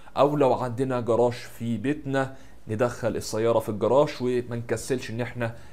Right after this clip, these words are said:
يعني نركنها بره. أترك لحضراتكم التعليق على هذا الخبر،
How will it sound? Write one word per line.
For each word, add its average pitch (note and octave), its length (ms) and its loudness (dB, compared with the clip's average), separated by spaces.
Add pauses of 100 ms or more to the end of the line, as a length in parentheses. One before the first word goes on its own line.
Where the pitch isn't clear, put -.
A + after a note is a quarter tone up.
(120)
يعني A2 500 0
نركنها G#2 640 -4
بره. - 400 -2 (320)
أترك C#3 360 4
لحضراتكم A#2+ 600 -2
التعليق A2+ 500 -4
على G#2+ 140 -2
هذا A#2+ 260 2
الخبر، D3+ 460 2